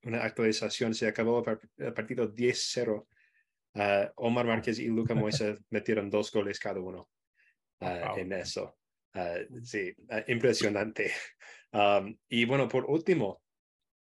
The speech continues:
Speaker 1: ah, recién, ah, bueno, la semana pasada salió la noticia de que, ah, Jaciel Orozco se va a Lerny en el, en la Liga, ah, del Norte de Irlanda,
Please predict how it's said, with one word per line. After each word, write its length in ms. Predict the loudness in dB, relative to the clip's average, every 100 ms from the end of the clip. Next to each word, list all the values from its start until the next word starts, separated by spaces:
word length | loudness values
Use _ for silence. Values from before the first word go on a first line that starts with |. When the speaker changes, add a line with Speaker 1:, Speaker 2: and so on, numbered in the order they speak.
| -10
Speaker 1:
ah, 260 | -2 2 2
recién, 640 | 2 0 -2 0 -2 -2 -6
ah, 180 | -6 -6 -6 -8 -12 -16 -4
bueno, 220 | -2 0 -2
la 100 | -2
semana 240 | 0 0 0
pasada 400 | 0 2 4 4
salió 380 | 2 2 2 0
la 200 | -2 -4
noticia 720 | -4 -2 0 2 0 0 -6 _ _ _ _
de 220 | 0 0 0
que, 640 | 4 6 8 6 4 -2 _ _ _ _ _
ah, 400 | -4 -2 0 -2 -6 -6
Jaciel 460 | -2 -2 2 2
Orozco 640 | 2 2 0 0 -2 -2 _ _ _
se 220 | -2 0
va 340 | 4 4 4 2
a 240 | 0 0
Lerny 480 | 2 2 2 -2 -6 -18 -10
en 300 | -6 -4 -4
el, 460 | -2 -2 -4 -6 -10 -14 -6
en 140 | -2
la 140 | 0 -2 -2
Liga, 400 | 0 2 2 0 _ -6
ah, 160 | -4
del 160 | -2 -4
Norte 380 | -6 -2 -4 -2
de 160 | -4
Irlanda, 580 | -6 -6 -4 -4 -2